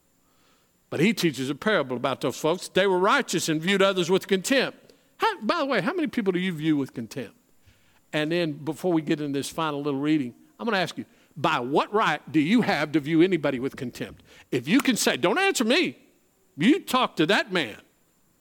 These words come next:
Does that make your flesh burn? Get you a little angry? What right do you and I have to view anybody with contempt?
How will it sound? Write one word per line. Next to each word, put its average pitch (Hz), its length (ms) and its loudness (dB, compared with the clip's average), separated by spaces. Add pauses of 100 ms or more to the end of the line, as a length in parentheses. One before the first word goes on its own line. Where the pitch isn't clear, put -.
(1800)
Does 143 80 0
that 165 80 -2
make 190 200 0
your 147 60 -8
flesh 220 300 0
burn? 269 400 0
Get 170 200 -2
you 196 60 4
a 202 40 6
little 214 180 4
angry? 285 360 -2 (1200)
What 294 320 2
right 226 340 0
do 170 100 2
you 202 220 2
and 247 100 4
I 233 140 4
have 147 460 -2 (300)
to 185 80 4
view 190 260 2
anybody 160 560 2 (140)
with 165 240 2
contempt? 185 560 -4